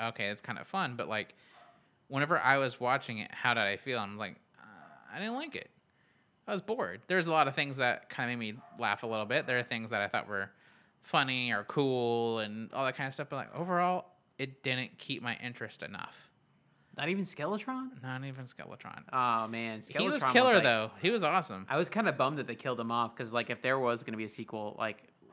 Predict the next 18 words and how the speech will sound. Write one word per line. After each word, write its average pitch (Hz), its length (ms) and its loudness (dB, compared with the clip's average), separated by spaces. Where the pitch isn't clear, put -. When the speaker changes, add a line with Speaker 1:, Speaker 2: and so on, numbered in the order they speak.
Speaker 2:
who 147 100 -2
are 151 80 0
they 147 80 -2
gonna 139 200 -2
get 139 200 -4
that's 127 140 -10
gonna 123 80 -6
be 120 80 -2
Speaker 1:
It's - 20 -2
Speaker 2:
as - 40 -4
Speaker 1:
gonna 220 120 6
be, 180 60 4
Speaker 2:
good 120 60 4
as 123 80 8
Speaker 1:
like, 135 80 4
Speaker 2:
Skeletron? 135 240 6
Speaker 1:
Skeletron's 127 300 8
brother. 113 520 0